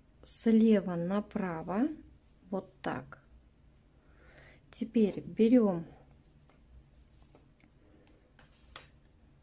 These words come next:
шапку, ищем последнюю косичку. Так как у нас, э, первая снималась, последняя провязывалась, то получается за два ряда у нас вот такая вот одна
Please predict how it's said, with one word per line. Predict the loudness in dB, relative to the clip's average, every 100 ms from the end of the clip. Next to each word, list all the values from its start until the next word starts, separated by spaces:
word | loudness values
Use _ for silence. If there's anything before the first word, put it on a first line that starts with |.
| _ _ _ -20 _ _ _ _
шапку, | -16 -4 -4 -4 -8 -4 0 0
ищем | 2 0 2 2 2
последнюю | 0 -2 2 6 8 8 4 -4 -12 _ _ _ _ _
косичку. | -8 -6 -6 -8 -10 -4
Так | -2 -2
как | 0
у | 4
нас, | 4 4 -2 -18 -20 -20 -20 -20 -20 -20 -12 -4
э, | -2 -2 -4 0
первая | 4 4 4
снималась, | 6 6 6 2
последняя | -2 0 0 0
провязывалась, | 0 2 2 2 2 0 -2
то | -8
получается | -4 -2 0 -2 0
за | -2
два | 0
ряда | 0 2 2
у |
нас | 2 0 -2
вот | -6
такая | -6 -6 -4 -2
вот | -2 -4
одна | -4 -4 -2 -2